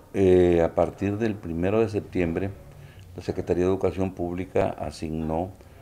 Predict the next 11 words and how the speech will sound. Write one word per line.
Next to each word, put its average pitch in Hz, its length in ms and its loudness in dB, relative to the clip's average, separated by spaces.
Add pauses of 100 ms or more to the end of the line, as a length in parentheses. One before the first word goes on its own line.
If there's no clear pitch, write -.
(240)
a 82 200 2
veintiún 78 640 -2
nuevos 87 380 0
maestros 82 720 -6 (160)
para 78 240 -6
cubrir 78 480 -8
grupos 80 400 -6
aquí 78 520 -10
en 80 140 -8
Nuevo 76 180 -4
Laredo, 80 280 -8